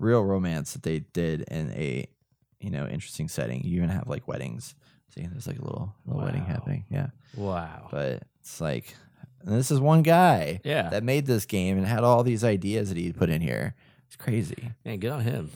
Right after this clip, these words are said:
Speaker 2: See, in-, indie developers strike again with good content.
Speaker 1: I agree.
Speaker 2: Uh, there's one in here that we didn't talk about. Uh,
Speaker 1: Yep.
Speaker 2: it's Overwatch, and it's my love for Sombra because Carolina Ravassa is amazing, and you should check out our video we have up on YouTube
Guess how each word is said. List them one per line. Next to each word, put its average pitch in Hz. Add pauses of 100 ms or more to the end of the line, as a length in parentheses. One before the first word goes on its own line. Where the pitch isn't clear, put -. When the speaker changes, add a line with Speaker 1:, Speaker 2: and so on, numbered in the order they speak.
Speaker 2:
See, 135 (100)
in-, 135
indie 160
developers 156
strike 135
again 92
with -
good 131
content. - (420)
Speaker 1:
I 71
agree. 101
Speaker 2:
Uh, 117
there's 131
one 180
in 151
here 151
that 123
we 104
didn't 135
talk 76
about. 78
Uh, 98
Speaker 1:
Yep. 92
Speaker 2:
it's 95
Overwatch, 120
and 110
it's 110
my 107
love 117
for 110
Sombra 101
because 90 (200)
Carolina 117
Ravassa 98
is 95
amazing, 92
and -
you 90
should -
check 117
out 101
our 98
video 98
we 98
have 98
up 98
on 95
YouTube 117